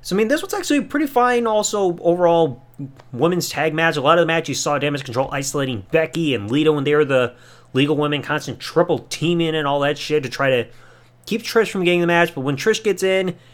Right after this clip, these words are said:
she's trying to light a house of fire. You can tell there's some ring rust there.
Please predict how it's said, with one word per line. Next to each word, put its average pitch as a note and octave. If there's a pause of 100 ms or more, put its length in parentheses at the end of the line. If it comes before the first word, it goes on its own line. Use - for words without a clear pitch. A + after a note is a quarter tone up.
(180)
she's D#3+
trying F#3
to F3
light E3+
a D3+
house D#3+
of D3+
fire. D#3
You D3
can E3
tell A3
there's A#3+
some G#3
ring F3+
rust C#3
there. C3+